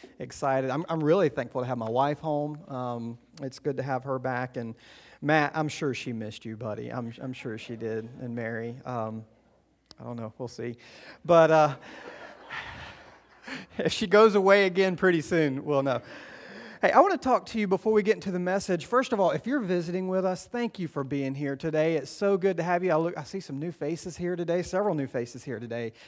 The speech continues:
My name is David. My wife is Stasha. We've been here for almost five years now,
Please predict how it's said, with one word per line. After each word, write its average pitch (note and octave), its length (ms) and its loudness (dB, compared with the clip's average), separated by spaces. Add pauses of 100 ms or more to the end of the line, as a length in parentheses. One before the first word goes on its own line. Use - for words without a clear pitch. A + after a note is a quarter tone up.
(120)
My E3+ 120 2
name F#3+ 200 2
is E3+ 100 -2
David. F#3 400 4
My E3+ 140 0
wife D#3+ 320 2
is D#3 80 -6
Stasha. D#3+ 520 -2
We've D#3 160 -2
been D#3 140 -2
here D#3 140 -2
for D#3 100 -4
almost D3+ 340 -2
five D#3 300 -2
years D#3 240 -4
now, D#3+ 300 0